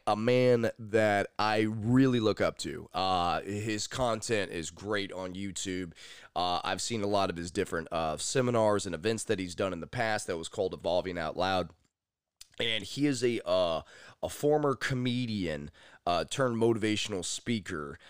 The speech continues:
Uh, and I've mentioned him before on past episodes and everything like that, but man, I, I tell,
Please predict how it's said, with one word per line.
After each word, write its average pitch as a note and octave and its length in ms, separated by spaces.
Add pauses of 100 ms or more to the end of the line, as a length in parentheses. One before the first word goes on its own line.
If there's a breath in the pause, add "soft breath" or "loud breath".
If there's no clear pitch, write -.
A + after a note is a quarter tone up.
(320 loud breath)
Uh, F2 400
and G2+ 140
I've A#2 160
mentioned C#3+ 340
him B2+ 80
before A2 380
on F#2 160
past G2+ 340
episodes F2+ 400
and F#2 80
everything F2 240
like E2 140
that, F2+ 200
but E2 120
man, G2 280
I, F2 280
I F#2 40
tell, B2 300